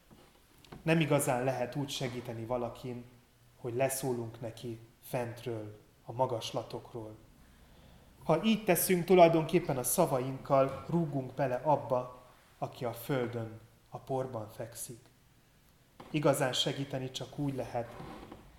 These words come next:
ha lehajolva hozzá, mellé szegődünk, és segítünk cipelni a terheit. Egymás terhét hordozzátok, írja Pál. Legtöbbször anyagi terhekkel kapcsolatosan szokott előkerülni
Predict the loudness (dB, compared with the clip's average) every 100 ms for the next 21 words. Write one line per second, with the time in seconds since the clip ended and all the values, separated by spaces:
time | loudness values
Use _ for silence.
0 | -4 0 2 2 2 2 0 -2 -2 -4
1 | -2 0 0 -2 -12 -20 -20 -6 -4 -2
2 | -6 -6 -4 -4 -4 -6 -8 -12 -14 -20
3 | -20 -20 -20 -20 -20 -10 0 2 2 0
4 | -6 -8 -10 -8 -8 -6 -6 -8 -12 -8
5 | -8 -8 -10 -10 -12 -20 -20 -20 -20 -20
6 | -20 -20 -20 -20 -20 -10 -4 -2 -2 -4
7 | -4 -4 -4 -8 -10 -6 -4 -4 -8 -8
8 | -12 -14 -18 -20 -20 -20 -20 -20 -16 -10
9 | -8 -8 -8 -10 -10 -14 -20 -20 -20 -20
10 | _ -20 _ _ _ _ _ _ _ -20
11 | -20 -20 -20 -20 -18 4 4 6 2 2
12 | 4 4 4 -4 -18 -14 2 4 4 0
13 | 0 2 2 2 -2 0 0 0 -2 -2
14 | -4 -6 -4 -4 -4 -4 -6 -2 -2 -2
15 | -4 -4 -4 -4 -6